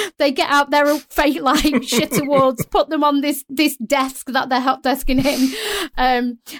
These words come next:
and it's just, I mean, I love the kind of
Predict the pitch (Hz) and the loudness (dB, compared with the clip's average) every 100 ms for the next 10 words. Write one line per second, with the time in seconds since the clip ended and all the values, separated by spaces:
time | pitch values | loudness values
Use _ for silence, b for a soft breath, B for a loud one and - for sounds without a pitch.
0 | B 269 294 285 - 339 330 - - 359 | B 0 0 -2 -2 -2 -2 -2 0 0
1 | - - 330 320 302 330 320 311 - - | 0 -2 0 0 0 0 0 0 -2 -6
2 | 349 302 302 320 320 - 285 277 - _ | -2 0 2 2 0 -4 -10 -10 -14 _
3 | _ - 285 269 262 254 - 285 262 254 | _ -2 0 2 2 0 -4 0 0 2
4 | 240 | 0